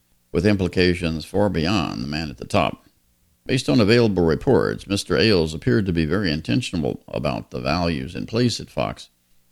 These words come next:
Unfortunately, they were negative values.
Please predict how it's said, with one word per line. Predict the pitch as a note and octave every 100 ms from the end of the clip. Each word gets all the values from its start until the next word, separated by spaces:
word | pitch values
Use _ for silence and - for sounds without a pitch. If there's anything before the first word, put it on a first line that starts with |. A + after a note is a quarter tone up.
| _ _
Unfortunately, | - F2 B2+ B2 E2+ G#1 E2+ - _
they | E2+ E2+
were | D2+ A#1+ -
negative | D#2 D#2+ B1 A#1
values. | D#2+ E2 G1+ - _